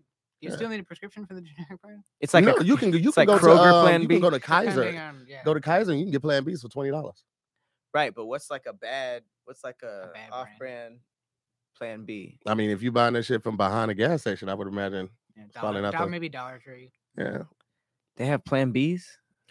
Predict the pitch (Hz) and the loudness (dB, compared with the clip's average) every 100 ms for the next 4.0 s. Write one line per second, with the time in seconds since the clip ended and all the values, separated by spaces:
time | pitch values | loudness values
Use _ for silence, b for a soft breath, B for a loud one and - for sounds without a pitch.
0 | _ 120 - 165 190 170 151 131 127 120 | _ 6 6 8 4 4 0 2 2 4
1 | 120 120 110 - 107 98 104 - 95 127 | 4 2 0 -4 -8 -6 -10 -10 0 2
2 | 170 165 131 127 123 120 - - 117 202 | 4 4 2 0 -2 -4 -8 -8 -6 -4
3 | 143 123 117 113 113 110 113 110 107 107 | -2 -2 -2 -4 -4 -4 -2 -2 -2 -6